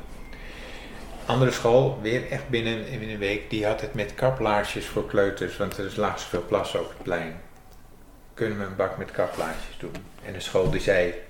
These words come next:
"Elk kind een fiets, die geen fiets heeft, mogen we er gewoon achter in, in het fietshok neerzetten." En dan zie je aan, ze verzinnen allemaal iets, zo weinig mogelijk kosten, zo groot mogelijke impact maken voor de, voor de kinderen.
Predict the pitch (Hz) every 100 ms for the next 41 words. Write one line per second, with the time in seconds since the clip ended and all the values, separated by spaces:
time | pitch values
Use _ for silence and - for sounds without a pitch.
0 | - - 117 107 - 110 - - 135 135
1 | 123 - 107 - 120 - 107 113 - -
2 | - - 104 113 110 110 110 107 107 117
3 | - 120 - - - 131 - 147 - 95
4 | - 95 87 87 82 - - - - -
5 | - - - 95 95 120 135 120 123 123
6 | 123 - - - - - - 101 110 95
7 | 117 120 117 117 135 - - - - -
8 | 101 139 127 123 - 120 104 - 107 -
9 | - - - - 110 113 104 101 107 -
10 | 107 92 98 - 98 92 - 92 85 85
11 | - 87 - 104 101 95